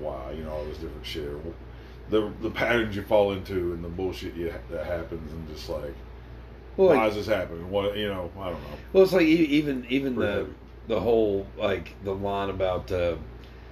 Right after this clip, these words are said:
Speaker 2: how many times will I go in to pay a, you know, go and pay a parking ticket or whatever the fuck,
Speaker 1: Yeah.
Speaker 2: and he comes
Speaker 1: Come
Speaker 2: back
Speaker 1: out and
Speaker 2: out
Speaker 1: get
Speaker 2: and
Speaker 1: another,
Speaker 2: another park-,
Speaker 1: yeah.
Speaker 2: fucking parking ticket?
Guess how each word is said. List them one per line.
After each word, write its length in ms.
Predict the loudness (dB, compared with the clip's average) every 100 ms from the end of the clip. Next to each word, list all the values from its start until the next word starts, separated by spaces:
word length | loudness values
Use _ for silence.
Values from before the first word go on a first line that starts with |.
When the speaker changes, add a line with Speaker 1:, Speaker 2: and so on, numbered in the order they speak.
| -18 -10
Speaker 2:
how 100 | -4
many 180 | -2 -2
times 420 | 0 0 0 0
will 220 | 0 2 2
I 180 | 2 0 -4
go 240 | 0 2 2
in 80 | -2
to 80 |
pay 240 | 0 2 2
a, 80 | 2
you 100 | 2
know, 160 | 2
go 220 | 2 2
and 80 | 2
pay 120 | 2
a 40 | 2
parking 360 | 2 2 2
ticket 220 | 0 0 2
or 40 |
whatever 160 | 2 0
the 60 |
fuck, 220 | 4 6 6
Speaker 1:
Yeah. 280 | 4 -2 -4
Speaker 2:
and 80 | 0
he 60 | 2
comes 180 | 4
Speaker 1:
Come 80 | 6
Speaker 2:
back 140 | 8 8
Speaker 1:
out 60 |
and 100 | 8
Speaker 2:
out 60 | 8
Speaker 1:
get 80 | 6
Speaker 2:
and 100 | 6
Speaker 1:
another, 120 | 6
Speaker 2:
another 200 | 6 4
park-, 140 | 6 4
Speaker 1:
yeah. 40 | 4
Speaker 2:
fucking 300 | -2 -2 0
parking 360 | 2 2 0
ticket? 300 | -2 -2 -4